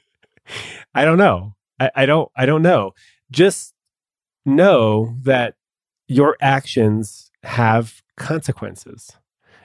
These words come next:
And I'm not even speaking to, uh, the original question asker anymore. Now I'm just talking broadly about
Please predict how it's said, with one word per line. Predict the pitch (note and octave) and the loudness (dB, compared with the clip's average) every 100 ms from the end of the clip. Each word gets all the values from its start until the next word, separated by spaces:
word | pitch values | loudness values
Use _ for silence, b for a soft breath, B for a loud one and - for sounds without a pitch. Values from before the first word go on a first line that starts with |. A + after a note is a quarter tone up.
| - | 0
And | D#3 | 2
I'm | F3 | 4
not | F#3+ D#3 | 0 2
even | C#3 C3 | 2 2
speaking | - C3+ - B2 A2+ - | 0 -4 2 2 2 0
to, | - A2+ G#2 G2+ F#2+ - _ _ _ - | 2 4 4 4 0 -4 _ _ _ -2
uh, | G#2 | -2
the | G2 A2+ | 2 2
original | A2+ A2 G#2+ | 2 2 -2
question | G2 G2+ - G#2+ | -2 -8 -10 -10
asker | F#2+ F#2 - F#2+ | -10 -12 -10 -10
anymore. | F2 E2 F2 | -8 -10 -4
Now | G2+ | 0
I'm | A2 | 0
just | G2+ - | -2 -6
talking | A2+ G2 G#2+ F#2 F2+ b b b _ | -8 -4 -2 -2 -6 b b b _
broadly | - A2+ A2+ G#2 G2 F#2+ - | 0 4 4 2 0 0 -4
about | G#2 G#2 G2 F#2+ | -4 -2 -2 -4